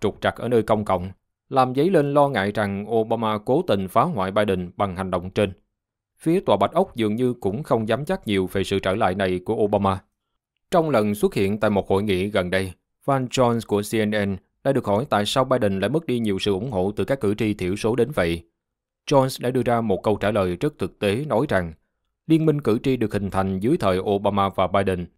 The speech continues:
đã bị xói mòn khi các cử tri thiểu số ngày càng bị đảng Dân Chủ và cánh tả tước quyền bầu cử. Ông ta thậm chí còn lặp lại lời của James Carville khi nói dân chúng phát ốm và mệt mỏi khi bị thuyết giảng về mọi điều nhỏ nhặt.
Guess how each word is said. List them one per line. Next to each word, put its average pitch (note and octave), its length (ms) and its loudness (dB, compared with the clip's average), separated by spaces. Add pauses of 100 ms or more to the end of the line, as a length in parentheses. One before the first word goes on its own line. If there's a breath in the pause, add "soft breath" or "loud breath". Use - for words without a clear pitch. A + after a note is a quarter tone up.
(120)
đã B2 100 0
bị G2 180 0
xói B2 240 2
mòn F#2+ 300 0 (300)
khi D#3 120 0
các F#3 160 0
cử A2+ 140 0
tri C3 140 -2
thiểu G#2 180 -2
số B2+ 240 4
ngày C#3 240 0
càng F#2+ 260 -2
bị G2 80 0
đảng G2 240 -2
Dân A2+ 180 -2
Chủ F#2 360 -2
và F#2 180 2
cánh B2 280 -4
tả F2 360 0
tước F3+ 200 2
quyền F#2 260 -2
bầu E2+ 160 0
cử. F2 260 -4 (920)
Ông D#3+ 180 0
ta D#3 100 4
thậm A2+ 200 0
chí D3 360 0
còn G#2 240 4
lặp G2 180 0
lại G2 180 0
lời G2 180 2
của A2+ 100 -2
James G#2+ 320 0
Carville G2+ 460 0 (280)
khi B2 180 -2
nói A#2 260 4
dân A#2 200 0
chúng B2+ 200 -2
phát C#3+ 160 0
ốm C#3 340 2
và A2 100 2
mệt F#2+ 200 0
mỏi G2+ 320 0
khi D#3 80 -2
bị F#2+ 140 -2
thuyết E3+ 240 0
giảng G#2 320 -2
về G2 200 0
mọi F2+ 280 -2
điều F#2 200 -2
nhỏ E2+ 260 -2
nhặt. F2 160 -6